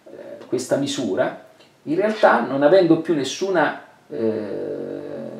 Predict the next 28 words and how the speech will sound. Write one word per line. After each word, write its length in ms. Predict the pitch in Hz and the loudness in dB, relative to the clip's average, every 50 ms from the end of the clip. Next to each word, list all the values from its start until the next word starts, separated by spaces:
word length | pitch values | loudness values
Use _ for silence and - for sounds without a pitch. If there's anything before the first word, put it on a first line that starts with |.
| - - - - - - | -16 -16 -18 -20 -16 -12
indicazione, 1120 | - 131 127 131 143 139 - 156 147 - - - - 214 196 160 117 98 92 92 92 90 | -10 -8 -8 -6 -4 0 0 0 0 0 -2 -2 2 4 4 4 4 2 -2 -6 -8 -10
non 180 | 90 95 104 107 | -10 -8 -6 -4
avendo 340 | 113 123 147 156 147 135 123 | -2 -2 0 -2 -2 -4 -6
più 180 | - - 151 | -6 -6 -6
nessuna, 640 | 131 123 117 - - - 170 170 151 143 135 - - - - - - - | -6 -6 -6 -4 -2 0 0 2 2 0 0 -2 -6 -12 -20 -20 -16 -10
nessun 360 | 113 117 - - 165 160 143 | -8 -6 0 4 4 6 6
ricordo, 540 | 147 151 - - 175 143 117 110 - - 107 | 4 4 8 8 10 10 8 6 4 0 -2
diciamo 420 | 107 104 - - 110 107 104 98 | -2 0 0 0 2 2 0 -2
così, 420 | - - 110 - - 120 110 - - - - _ _ _ _ _ _ - | -4 -6 -8 -6 -6 -6 -6 -8 -10 -18 -20 _ _ _ _ _ _ -20
eh, 180 | - 85 85 87 | -18 -18 -16 -10
di 100 | 95 110 | -8 -2
quello, 560 | 107 143 160 165 151 135 123 113 104 - - - - _ _ _ | 6 10 10 10 10 10 6 4 2 0 -6 -14 -20 _ _ _
eh, 240 | - - 95 95 92 | -12 -8 -6 -6 -4
della 180 | 95 117 117 113 | 0 0 0 0
componente 640 | - 139 123 - 135 143 160 170 156 139 - - 110 | 0 -2 -2 0 2 4 6 6 4 4 2 0 2
verticale, 920 | 113 131 127 - - - - 175 - - - 117 - 220 220 - - - - _ _ _ _ _ _ - - _ _ _ | 2 2 0 -2 -6 -2 4 6 6 6 6 4 2 2 0 -2 -6 -14 -20 _ _ _ _ _ _ -20 -20 _ _ _
eh, 380 | - 110 98 110 110 - - - - - _ _ | -10 -8 -8 -8 -10 -12 -16 -18 -20 -20 _ _
anche 340 | - 196 226 220 214 - 156 | 2 2 2 4 2 0 0
se 140 | - - 165 | 2 4 6
io 120 | 175 160 | 8 8
l'avevo 540 | 143 - 143 143 139 131 127 117 110 - - | 8 8 6 6 4 6 4 4 4 2 -4
eliminata 600 | 139 131 143 139 139 147 156 143 123 - - - | -4 -4 -2 -2 0 2 2 2 2 2 0 -2
qua, 520 | - - - 135 123 - - - - - - - _ _ - | -2 2 4 4 4 4 2 -4 -6 -12 -20 -20 _ _ -2
quando 440 | - 190 190 185 190 196 180 - | 0 0 2 4 4 2 2 2
praticamente 680 | - - 175 170 180 170 190 196 208 208 170 - - 135 | 0 -2 -2 -2 0 2 2 2 2 2 -2 -2 0 0
prendo 340 | 117 151 175 170 147 123 123 | 0 2 2 2 2 2 0
gli 160 | 127 127 131 | 0 0 -2
spin, 680 | - - - - - 220 190 151 117 107 98 90 - - | -6 -8 -8 -8 -6 -4 -2 -2 -2 -2 -4 -4 -10 -14